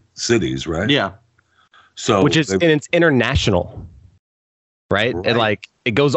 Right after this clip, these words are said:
Speaker 3: all over the country. And how else would you resupply these things without, I mean, rail? That makes the
Speaker 1: Having
Speaker 3: most
Speaker 1: access,
Speaker 3: sense.
Speaker 1: yeah.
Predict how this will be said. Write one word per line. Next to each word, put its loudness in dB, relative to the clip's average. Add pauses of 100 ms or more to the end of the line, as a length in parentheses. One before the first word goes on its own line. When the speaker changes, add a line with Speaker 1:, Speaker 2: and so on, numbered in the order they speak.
Speaker 3:
all 4
over 4
the 4
country. -2 (1120)
And 0
how 2
else 0
would 2
you 4
resupply 2
these -2
things 0
without, 0 (540)
I -4
mean, -2 (120)
rail? -4 (200)
That -4
makes -2
the 0
Speaker 1:
Having 2
Speaker 3:
most 0
Speaker 1:
access, 0
Speaker 3:
sense. -4
Speaker 1:
yeah. 0